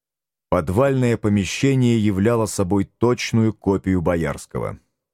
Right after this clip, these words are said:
Тот же склад оружия с преобладанием тяжелых топоров и зубастых сабель, та же молельня с каменным уродцем на алтаре, тот же подземный ход.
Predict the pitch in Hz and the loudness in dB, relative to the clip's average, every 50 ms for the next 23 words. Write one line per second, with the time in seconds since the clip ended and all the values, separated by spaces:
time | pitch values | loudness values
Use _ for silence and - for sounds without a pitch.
0 | _ _ _ _ _ _ _ _ _ _ _ _ - 135 135 123 90 87 101 87 | _ _ _ _ _ _ _ _ _ _ _ _ 0 2 2 2 0 -2 -4 -4
1 | - - 95 98 90 82 - - 82 82 80 92 104 107 87 95 107 98 92 - | -4 -2 0 0 0 -2 -4 -4 -2 -2 0 0 0 0 0 0 0 0 -2 -2
2 | - 95 98 85 92 95 92 92 95 95 95 92 92 92 85 - - 95 82 82 | -2 0 0 0 0 0 0 0 0 0 0 0 0 0 0 -2 -2 -2 0 0
3 | 92 90 87 82 - - - 82 - 85 87 98 107 107 - - - 92 76 90 | 0 0 -2 -4 -4 -4 -6 -4 -2 0 0 0 0 0 -2 -4 -4 -2 -2 0
4 | 82 76 87 85 78 - - 92 - - - - 90 85 80 78 82 82 80 - | 0 0 -2 -2 -4 -4 -6 -8 -6 -4 -2 -2 -2 0 0 -2 -4 -4 -6 -8
5 | _ _ _ _ _ _ _ _ _ _ _ _ _ - 117 131 135 123 113 127 | _ _ _ _ _ _ _ _ _ _ _ _ _ 0 0 0 2 0 0 0
6 | 127 123 123 117 101 92 95 92 90 90 92 95 92 - - - - 98 95 95 | 0 2 2 2 2 2 0 0 0 0 0 0 0 -2 -4 -2 0 0 2 2
7 | 92 92 92 95 92 - - 87 92 87 92 92 87 - - - 85 85 85 85 | 2 2 2 2 0 -2 -2 -2 0 0 0 0 -2 -4 -4 -4 -2 0 0 0
8 | 82 80 - - 85 80 82 80 78 73 69 - _ _ _ _ _ _ _ _ | -2 -2 -2 -2 -2 -2 0 -2 -2 -4 -6 -10 _ _ _ _ _ _ _ _
9 | _ _ _ _ - 90 101 117 107 95 110 117 - - 113 95 73 69 67 71 | _ _ _ _ -2 0 0 0 0 -2 -2 -2 -2 -2 -2 -2 -4 -6 -4 -4
10 | 82 82 82 85 87 82 - - - 64 57 - - - | -2 0 0 0 -2 -2 -4 -8 -8 -8 -8 -8 -10 -16